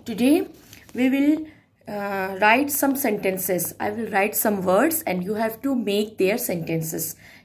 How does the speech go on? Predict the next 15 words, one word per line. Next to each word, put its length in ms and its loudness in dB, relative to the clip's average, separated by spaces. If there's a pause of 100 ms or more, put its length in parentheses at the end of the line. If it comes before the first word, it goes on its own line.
(120)
ठीक 180 2
है, 80 8 (380)
मैं 160 2
कुछ 180 -4
words 320 0
लिखूंगी 420 4 (140)
and 260 -4
we 140 -2
will 180 4 (120)
make 180 -2
the 140 0
sentences. 760 -2 (400)
Okay, 300 4 (240)
let's 300 -2
start. 340 2